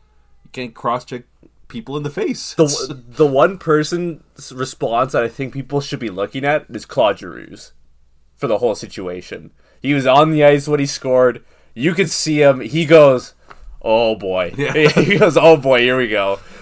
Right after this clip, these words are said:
Speaker 2: And then the, and then the scrum happens, and then after the game he says, like, I don't, I'm paraphrasing, I don't know his exact words, but he says, like, "Yeah, like, I'm not really gonna say much on it.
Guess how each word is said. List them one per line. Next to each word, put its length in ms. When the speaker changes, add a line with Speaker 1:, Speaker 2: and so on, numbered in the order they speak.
Speaker 2:
And 220
then 180
the, 160
and 160
then 280
the 140
scrum 400
happens, 440
and 80
then 80
after 240
the 100
game 200
he 200
says, 400
like, 300
I 60
don't, 200
I'm 340
paraphrasing, 640
I 60
don't 100
know 140
his 160
exact 440
words, 400
but 100
he 100
says, 280
like, 320
"Yeah, 520
like, 160
I'm 160
not 240
really 240
gonna 180
say 260
much 260
on 220
it. 220